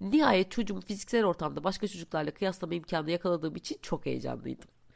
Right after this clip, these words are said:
E, çocuğun sosyalleşmesi, bir iki kasını geliştirmesi falan gibi de yan faydaları da,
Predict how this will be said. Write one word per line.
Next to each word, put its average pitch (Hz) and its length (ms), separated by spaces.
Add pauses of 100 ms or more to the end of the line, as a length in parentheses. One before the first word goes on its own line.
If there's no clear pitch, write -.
(200)
E, 226 60
çocuğun 247 340
sosyalleşmesi, 220 840
bir 208 80
iki 196 180
kasını 180 340
geliştirmesi 196 560
falan 196 320
gibi 185 200
de 185 60
yan 180 180
faydaları 151 520
da, - 120